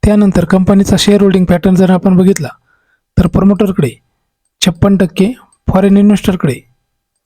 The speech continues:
साडेदहा टक्के, डोमेस्टिक इन्व्हेस्टरकडे साडेसोळा टक्के आणि पब्लिककडे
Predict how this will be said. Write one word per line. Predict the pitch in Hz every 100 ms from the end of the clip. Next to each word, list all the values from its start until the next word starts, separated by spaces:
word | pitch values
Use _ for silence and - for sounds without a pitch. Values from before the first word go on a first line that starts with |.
| -
साडेदहा | - 185 190 196
टक्के, | 185 180 - 190 - _ _ 165
डोमेस्टिक | 185 202 - 190
इन्व्हेस्टरकडे | 196 202 - 196 156 123 _ _ _ _ -
साडेसोळा | - 175 185 190 190
टक्के | 175 160 190 -
आणि | 175
पब्लिककडे | 175 180 165 175 160 214